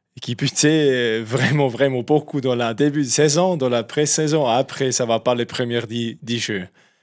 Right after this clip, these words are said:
Et moi, j'ai la confiance dans, dans mes copains, j'ai la confiance dans mes, dans mes joueurs. Et moi, je pense, euh, ça vient. Et, euh, dans, ouais,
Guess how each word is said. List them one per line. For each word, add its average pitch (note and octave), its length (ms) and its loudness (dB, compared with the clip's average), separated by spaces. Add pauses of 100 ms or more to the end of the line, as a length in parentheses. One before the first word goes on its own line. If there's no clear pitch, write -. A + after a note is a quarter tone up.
(140)
Et A2+ 120 -2
moi, B2 460 2
j'ai A#2 180 -2
la A2+ 120 0
confiance A#2+ 460 -4
dans, A2+ 160 -4
dans A2 220 -8
mes G#2+ 140 -6
copains, C3 360 0
j'ai A#2 140 -4
la G#2 100 -6
confiance A2+ 460 -6
dans A2 120 -6
mes, G#2 300 -6
dans G#2 100 -6
mes G#2+ 120 -4
joueurs. B2 320 0
Et G2+ 100 -2
moi, A#2 220 -2
je - 140 -8
pense, G#2+ 380 -8
euh, G2 160 -8
ça G2 200 -4
vient. D3 320 0 (460)
Et, G2 340 -8
euh, F2+ 400 -6
dans, F#2 460 -10
ouais, G2 340 -8